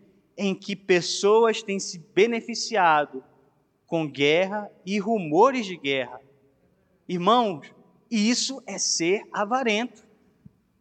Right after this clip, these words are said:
Amém? E nós precisamos entender isso.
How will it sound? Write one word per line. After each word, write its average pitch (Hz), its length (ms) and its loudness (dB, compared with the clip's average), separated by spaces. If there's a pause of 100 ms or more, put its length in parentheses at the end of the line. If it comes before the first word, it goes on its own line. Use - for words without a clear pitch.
(360)
Amém? 190 600 0 (440)
E 190 60 -2
nós 190 280 2
precisamos 190 600 -2
entender 160 600 -4
isso. - 460 -8